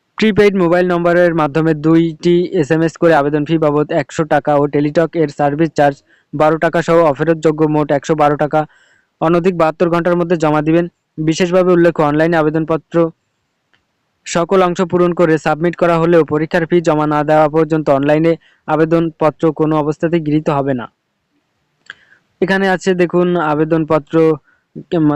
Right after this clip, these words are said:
সরি, এসএমএস কিভাবে প্রেরণ করতে হবে, বিভিন্ন প্র-, প্রসেস এখানে দেখানো আছে।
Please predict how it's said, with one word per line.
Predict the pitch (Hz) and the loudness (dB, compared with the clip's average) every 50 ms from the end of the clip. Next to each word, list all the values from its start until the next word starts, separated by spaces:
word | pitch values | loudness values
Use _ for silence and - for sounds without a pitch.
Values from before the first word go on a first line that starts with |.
| 147 139 | -2 -4
সরি, | - - 160 147 143 143 123 175 | -2 -2 -2 -2 -2 -4 -4 -4
এসএমএস | 185 156 143 175 170 175 - | -6 -4 -2 -2 -4 -4 -2
কিভাবে | - 170 156 160 160 165 156 | -2 0 0 2 0 0 0
প্রেরণ | 165 160 147 151 147 143 | 0 -2 0 -2 -2 -2
করতে | 156 147 143 160 | -6 -4 -2 -2
হবে, | 156 165 160 | 0 0 0
বিভিন্ন | 151 147 143 147 147 151 139 | -2 -2 -2 -2 -2 -2 -2
প্র-, | 143 147 135 143 _ | -2 -4 -4 -6 _
প্রসেস | _ 151 151 143 - 165 156 139 | _ -4 -4 -2 -2 -6 -4 -2
এখানে | 147 139 143 143 143 | -2 -2 -2 -2 -2
দেখানো | 135 139 135 147 147 156 151 | -2 -2 -2 -2 -4 -4 -4
আছে। | 147 - | -4 -4